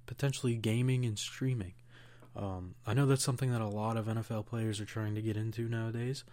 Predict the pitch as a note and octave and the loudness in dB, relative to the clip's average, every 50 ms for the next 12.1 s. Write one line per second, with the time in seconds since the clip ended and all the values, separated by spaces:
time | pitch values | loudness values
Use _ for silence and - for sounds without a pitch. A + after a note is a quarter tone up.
0 | - - - - - - - - - - - - - - - - - - - - | -18 -18 -18 -20 -20 -20 -20 -20 -18 -16 -14 -12 -12 -12 -14 -16 -18 -20 -20 -20
1 | - - - - - - - - - - - - - - A#2 A2+ A2 - - C#3 | -20 -20 -20 -20 -20 -20 -20 -20 -20 -20 -20 -20 -14 -12 -10 -10 -8 -2 0 2
2 | C#3 C3+ G#2 A2 A2+ A#2 B2+ C3+ - D3+ D3+ D3 - - - - A#2 C3 C3+ B2 | 2 2 0 0 0 0 0 2 2 2 2 2 0 -4 -6 -2 0 2 2 2
3 | - - - - C#3 B2 A#2 A#2 G#2+ - B2+ A#2+ A2+ A2 G#2+ - - A2 G#2+ A2 | 0 -4 -2 0 0 2 4 2 2 2 2 2 2 0 0 -2 -4 -2 -2 0
4 | G#2+ G#2+ G2+ - - - A#2 A#2 A2+ A2 G2 F#2 F#2 F2+ F2+ F#2 F#2+ F#2+ F#2+ F#2 | 0 0 0 -2 -2 0 0 0 2 0 0 0 -2 -2 -2 -4 -2 -2 -2 -4
5 | F2+ - G2+ G2+ G#2 - - - - G2 - G#2 A#2+ B2+ - - - - - - | -4 -4 -6 -6 -6 -6 -10 -12 -10 -10 -10 -10 -10 -12 -12 -12 -12 -10 -8 -6
6 | G#2 G#2 A2+ A2 F#2+ - - - - - - - - - - - - - - - | -4 -4 -4 -4 -6 -10 -14 -20 -20 -20 -20 -20 -20 -20 -20 -20 -20 -20 -20 -20
7 | - - - - - - - - - - D#3+ D#3 D3+ - E3 D#3+ D#3 D3+ C#3 C#3+ | -20 -20 -20 -20 -20 -20 -20 -2 6 8 8 8 10 8 8 8 8 6 6 4
8 | C#3 C#3 C3+ - D3 C#3+ C#3 C#3+ D3 D3+ D3+ - - C3+ C3 - - C3 C3 B2+ | 4 2 2 2 4 4 6 6 6 4 2 0 -4 -2 -2 0 2 2 2 2
9 | - B2+ B2 A#2 - B2+ B2 A#2+ A#2+ A#2+ A#2+ B2+ B2+ A2+ A2+ A2+ A2 G#2+ - - | 2 2 0 2 2 2 2 2 2 2 2 2 0 0 0 0 0 -2 -2 -4
10 | A2+ G#2+ G#2+ G2+ - G#2+ G#2 G2+ - - - A#2 A2+ A#2+ A#2+ A#2+ - - - - | -6 -6 -6 -8 -6 -4 -4 -4 -4 -4 -2 -2 -2 -2 -2 -6 -12 -18 -20 -20
11 | - - - - - - - - - - - - - - - F#2 F#2 F#2 F#2+ F#2+ | -20 -20 -20 -20 -20 -20 -20 -20 -20 -20 -20 -16 -12 -8 -6 -6 -4 -4 -6 -8
12 | F#2+ | -8